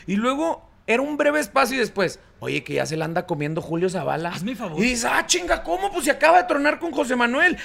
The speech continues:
Speaker 1: Eso es lo, siento que es lo que se le señala a Ana Bárbara, como que no deja pasar el tiempo. No que tengas que tener un duelo después de haber tronado con una
Speaker 2: Oye,
Speaker 1: pareja.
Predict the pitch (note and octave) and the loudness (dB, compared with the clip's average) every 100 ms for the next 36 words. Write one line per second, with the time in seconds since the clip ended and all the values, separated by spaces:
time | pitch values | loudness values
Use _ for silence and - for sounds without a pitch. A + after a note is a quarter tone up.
0 | - F#3 G#3+ C#4+ C#4+ - A#3+ B3 C#4+ C4 | 0 2 4 2 0 -2 -2 -2 -4 -2
1 | C4+ A3+ G#3+ A3+ - A#3 G#3 G3+ G3 F#3+ | 4 6 6 2 0 0 2 2 2 0
2 | F3+ F3 F#3+ G3 A#3+ C4 A#3+ F3+ G3 G3+ | -2 -4 -2 0 2 2 2 2 2 2
3 | - G3+ G3+ G#3 B3+ E4+ F4 - A3 F#3+ | 0 -2 0 -2 -2 -4 -6 -2 0 2
4 | G#3 G#3 G3+ G#3 G#3+ B3 - G4 G#4+ - | -2 -2 -6 -4 -4 -4 -6 -8 -8 -8
5 | B3 G#3+ G#3+ C4 A#3+ G3+ C4 B3+ E3 F#3+ | -6 -2 -2 -4 4 6 8 6 4 0
6 | G3 G#3+ G#3+ G3+ G3+ G#3 F#3 G3 D#3 F#3 | 0 0 0 0 0 0 -2 2 4 4
7 | F#3+ | 0